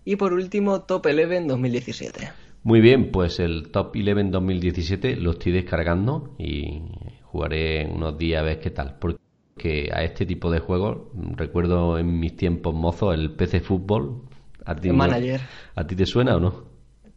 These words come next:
Speaker 1: O-, obviamente, lo he jugado muchísimo y este,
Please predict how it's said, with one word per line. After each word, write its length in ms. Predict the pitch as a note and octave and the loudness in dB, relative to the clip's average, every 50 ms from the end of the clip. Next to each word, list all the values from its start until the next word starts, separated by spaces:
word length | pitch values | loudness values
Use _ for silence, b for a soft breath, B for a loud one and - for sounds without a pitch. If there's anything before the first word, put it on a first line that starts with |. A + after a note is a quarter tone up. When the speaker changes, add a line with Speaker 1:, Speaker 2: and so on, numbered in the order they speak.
| _ - - - | _ -10 -4 0
Speaker 1:
O-, 180 | - C3+ C#3+ - - - | 2 2 2 0 0 0
obviamente, 680 | - D3+ C#3+ D3 D#3 C#3 C3 C#3+ C#3+ C3+ - - B2+ A#2+ | 0 2 2 2 2 2 2 0 -2 -2 -4 -4 -4 -4
lo 80 | A#2 A#2+ | -4 -4
he 20 | |
jugado 240 | A#2+ C3 C3+ C3 C3 | -2 -2 -2 -2 -2
muchísimo 600 | B2+ A#2+ A#2 - - D3+ C#3 E3+ E3 E3 E3+ D#3+ | -2 -6 -8 -6 -8 -8 -6 -6 -6 -4 -2 -2
y 120 | D3 C3 C3 | 0 0 0
este, 420 | C3 C3 - F3+ F3 F3 F3 E3+ | -2 -2 0 0 2 2 0 -2